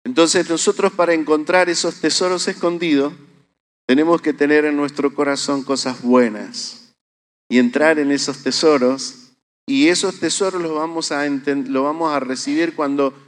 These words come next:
nos preocupemos y nos interesemos por aprender de él. Dice que Pablo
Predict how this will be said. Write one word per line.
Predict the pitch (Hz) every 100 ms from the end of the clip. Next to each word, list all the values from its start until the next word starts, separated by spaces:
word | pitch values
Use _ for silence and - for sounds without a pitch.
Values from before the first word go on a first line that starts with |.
| _
nos | 123 135
preocupemos | 131 139 139 139 131 165 156 143 127 -
y | 131
nos | 131 131
interesemos | 131 123 127 123 165 165 160
por | - 135
aprender | 127 123 120 120 131 127
de | 117 104
él. | 87 78 - _ _ _ _ _ -
Dice | - 175 - 190
que | - 175
Pablo | - 226 226 226 233 233